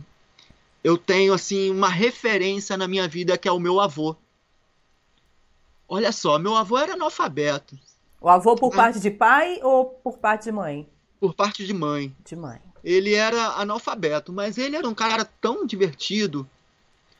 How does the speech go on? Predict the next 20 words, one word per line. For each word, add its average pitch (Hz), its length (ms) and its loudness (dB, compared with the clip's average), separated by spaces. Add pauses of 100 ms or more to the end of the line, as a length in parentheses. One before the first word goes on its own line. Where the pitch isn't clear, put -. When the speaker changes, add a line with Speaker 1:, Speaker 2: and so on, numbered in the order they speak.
(240)
Speaker 1:
e, 208 840 2
e 208 120 4
ele 240 180 4
tocava 247 380 2
sanfona. 165 720 -2 (960)
E 214 140 -4
meu 254 140 0
avô, 240 600 2
é, 202 300 -2
teve 226 340 -2
muitas 226 360 -4
filhas, 196 760 -6
então 226 260 -4
a 226 80 2
casa 220 300 -2
ficava 226 300 -8
cheia. 190 640 2 (1000)
Tinha 226 200 -6
filhos 226 420 -2
também. 147 520 -4